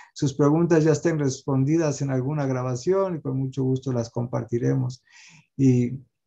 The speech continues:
una vez más, te agradezco a ti y a tu equipo la oportunidad que nos dieron de compartir este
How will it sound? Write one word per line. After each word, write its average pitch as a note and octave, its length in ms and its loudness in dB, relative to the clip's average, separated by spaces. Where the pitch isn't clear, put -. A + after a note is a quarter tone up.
una E3 220 4
vez D#3 160 6
más, D#3+ 260 2
te D#3 60 2
agradezco C#3 840 0
a B2 140 -4
ti F3 180 -2
y D#3+ 40 4
a B2+ 100 0
tu C3+ 140 0
equipo C#3+ 560 -2
la C3+ 80 -6
oportunidad C3 420 -4
que C3+ 120 -2
nos A#2+ 160 -2
dieron C3+ 360 0
de B2+ 320 0
compartir A#2+ 540 -6
este B2 460 -2